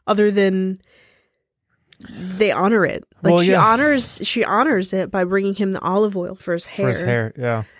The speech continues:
Speaker 1: And, and I love that.
Speaker 2: And I th-, also because she used it in her hair, probably.
Speaker 1: Right. She
Speaker 2: Like, "Hey, this works good in here. You should try it."
Speaker 1: Yeah. It moisturizes your hair and makes it long and
Speaker 2: And
Speaker 1: shiny. And
Speaker 2: his partner that got blowed up,
Speaker 1: Yeah.
Speaker 2: he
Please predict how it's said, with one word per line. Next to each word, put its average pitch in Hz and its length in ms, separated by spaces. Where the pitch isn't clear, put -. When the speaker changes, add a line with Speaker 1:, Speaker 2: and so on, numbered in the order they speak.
Speaker 1:
And, 196 480
and 226 140
I 226 100
love 226 380
that. 269 280
Speaker 2:
And 180 180
I 196 100
th-, 202 180
also 180 260
because 175 260
she 170 140
used 156 260
it 139 100
in 120 100
her 165 180
hair, 110 220
probably. 117 560
Speaker 1:
Right. 226 360
She - 160
Speaker 2:
Like, 254 80
"Hey, 160 120
this 131 220
works 131 220
good 123 160
in 117 60
here. 113 200
You 104 120
should - 160
try 104 200
it." 107 100
Speaker 1:
Yeah. 185 320
It 196 80
moisturizes 190 840
your 185 100
hair 185 340
and 170 220
makes 170 240
it 165 160
long 165 240
and 175 80
Speaker 2:
And 143 160
Speaker 1:
shiny. 165 320
And - 100
Speaker 2:
his 135 260
partner 135 340
that 120 160
got 113 220
blowed 113 260
up, 110 180
Speaker 1:
Yeah. 190 240
Speaker 2:
he 120 420